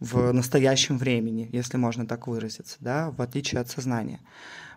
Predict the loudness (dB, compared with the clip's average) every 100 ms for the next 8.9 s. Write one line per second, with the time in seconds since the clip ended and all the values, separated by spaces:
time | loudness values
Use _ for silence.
0 | _ -12 -4 0 0 2 4 6 4 2
1 | -2 -2 2 0 -2 -8 -10 -12 -6 -2
2 | 4 4 4 6 6 6 4 4 6 8
3 | 8 8 6 0 -4 -4 0 0 2 4
4 | 4 4 -4 -2 4 4 6 4 4 2
5 | 0 0 -2 -2 0 4 6 4 2 -4
6 | -2 -4 -2 -2 -2 -4 -2 0 4 6
7 | 6 4 -14 _ -4 2 2 2 0 0
8 | 0 0 2 2 2 -2 -8 -8 -8